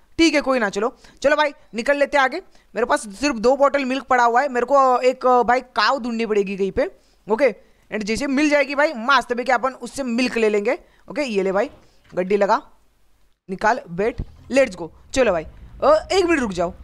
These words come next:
अगर जा ही रहे ना एक्सप्लोर करने के लिए, तो ये भाई बड़ा सा जो, ओ, ये मैंने अभी तक देखा नहीं यहाँ पे क्या मिलता है। क्या पता कोई अच्छी सी चीज़ मिल जाए,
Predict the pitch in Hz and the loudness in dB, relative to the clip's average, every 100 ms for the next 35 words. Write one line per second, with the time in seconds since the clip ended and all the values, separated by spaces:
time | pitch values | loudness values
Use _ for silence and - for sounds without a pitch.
0 | - - 247 277 240 220 320 311 339 - | -20 -2 -2 0 0 0 0 -2 -2 -4
1 | - 254 - 277 208 196 277 330 302 247 | -4 -2 0 0 -2 -4 -2 0 0 0
2 | 247 302 233 233 277 302 311 311 277 254 | 0 2 2 2 0 -2 -2 0 0 0
3 | 302 320 311 277 339 233 202 220 240 269 | 0 2 0 0 -4 -6 -4 -2 0 0
4 | 254 208 240 - 220 190 185 160 165 - | 2 -2 -2 -4 -2 -2 -4 -6 -8 -8
5 | - - 240 277 311 320 240 240 262 226 | -20 -2 0 2 0 0 -2 -4 -6 -2
6 | 233 208 240 220 277 | -4 -2 -2 0 0